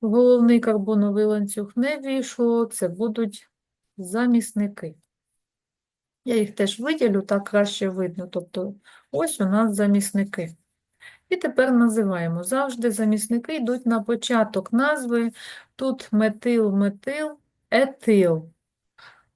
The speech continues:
Тобто різні замісники, тому Е, виходить, що за алфавітом ми називаємо різні замісники, тобто перший буде етил, п'ять етил.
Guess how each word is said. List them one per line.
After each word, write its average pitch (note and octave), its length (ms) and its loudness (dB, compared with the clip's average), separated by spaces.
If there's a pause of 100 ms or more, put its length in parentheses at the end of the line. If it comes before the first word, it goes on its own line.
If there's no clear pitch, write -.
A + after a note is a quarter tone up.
(120)
Тобто G3+ 520 2
різні G#3+ 420 4
замісники, G3+ 800 0
тому A3 720 4 (880)
Е, G3+ 280 -2
виходить, G3+ 760 -4
що F3+ 520 -2
за G3+ 200 -2
алфавітом A3+ 760 0
ми D#4 80 -6
називаємо C4+ 680 2
різні A#3+ 280 2
замісники, A3 560 -2
тобто G3+ 340 -6
перший G#3+ 420 -2
буде G3+ 420 -4
етил, B3 560 -2
п'ять G#3 680 -2 (380)
етил. G#3 800 -2